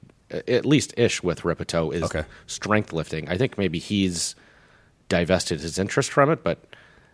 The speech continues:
Speaker 1: there's an organization called the U S Strength Lifting
Speaker 2: Okay.
Speaker 1: Federation, and they do squat, overhead press, and deadlift, and they have a lot of these rules that Rip loves,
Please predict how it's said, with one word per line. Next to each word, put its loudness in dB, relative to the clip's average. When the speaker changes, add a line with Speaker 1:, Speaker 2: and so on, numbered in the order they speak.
Speaker 1:
there's -2
an -2
organization 0
called 0
the -4
U 2
S -2
Strength 0
Lifting -6
Speaker 2:
Okay. -14
Speaker 1:
Federation, 2
and -2
they 4
do -2
squat, -2
overhead 4
press, -2
and -6
deadlift, -4
and -2
they 2
have 0
a 0
lot 2
of -4
these -4
rules -4
that -8
Rip -2
loves, -2